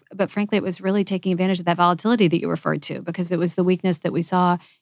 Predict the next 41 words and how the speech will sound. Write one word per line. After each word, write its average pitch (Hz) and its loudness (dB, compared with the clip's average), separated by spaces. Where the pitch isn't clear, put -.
in 180 2
February 180 2
when 170 2
the 170 4
market, 175 2
um, 170 -2
took - -4
a 185 2
nosedive 170 2
for 190 0
a 170 2
few 175 2
days 170 2
there. 165 2
We 185 4
had 190 4
been 175 6
looking 175 2
at - -4
Caterpillar 170 0
for 170 -2
a 165 2
while 170 4
thinking, 170 2
"Oh, 202 2
this 185 -6
is 175 -6
an 185 0
interesting 180 2
play 175 4
where 175 4
we 170 4
still 170 0
think 165 0
that 160 0
the 160 -2
business 170 0
has 170 0
room 170 0
for 180 -6
improvement." 175 0